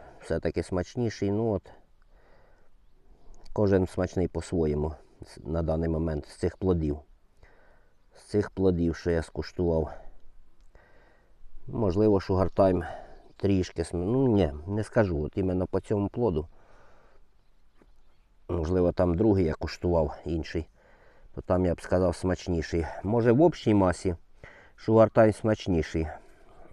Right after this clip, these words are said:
От чомусь в Extreme шість, де дрібніші плоди, трошки вони не хватає цукру.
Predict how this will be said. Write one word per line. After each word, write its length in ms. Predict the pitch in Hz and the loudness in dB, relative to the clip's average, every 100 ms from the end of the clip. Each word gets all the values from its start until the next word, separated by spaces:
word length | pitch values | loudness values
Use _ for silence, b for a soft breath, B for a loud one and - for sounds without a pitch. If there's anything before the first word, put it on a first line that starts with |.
| - | -16
От 180 | 69 90 | -8 -8
чомусь 380 | - 98 95 - | 0 2 2 0
в 20 | |
Extreme 400 | 104 - 107 101 | -2 0 0 0
шість, 300 | - 151 135 | 2 -2 -2
де 180 | - 95 | -4 -2
дрібніші 480 | 92 98 92 90 92 | 0 0 0 -2 -6
плоди, 400 | - 92 95 117 - b b b b b b | -4 -2 0 -2 -4 b b b b b b
трошки 360 | - 95 - 95 | -4 -4 -2 0
вони 360 | 92 90 85 - _ _ _ - | 2 2 -2 -4 _ _ _ -6
не 140 | 90 | -6
хватає 460 | 85 98 - 87 78 | 0 0 2 0 -2
цукру. 460 | - 76 - 80 | -4 -6 -4 -6